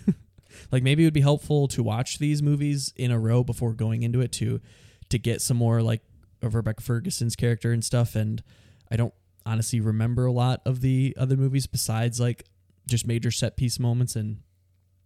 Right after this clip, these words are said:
um, it's probably by design, but yeah, I just didn't care for a lot of those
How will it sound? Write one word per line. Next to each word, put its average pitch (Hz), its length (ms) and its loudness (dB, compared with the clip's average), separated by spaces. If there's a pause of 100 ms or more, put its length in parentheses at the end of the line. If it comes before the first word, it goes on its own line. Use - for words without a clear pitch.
(260)
um, - 100 -14 (320)
it's 92 160 -16
probably 113 280 2
by 113 180 2
design, 117 460 2
but 110 200 0 (1120)
yeah, 131 160 4
I 117 80 0
just 123 300 2
didn't 120 280 4
care 117 260 4
for 110 180 -2
a 110 80 0
lot 107 220 0
of 107 80 0
those 107 560 -2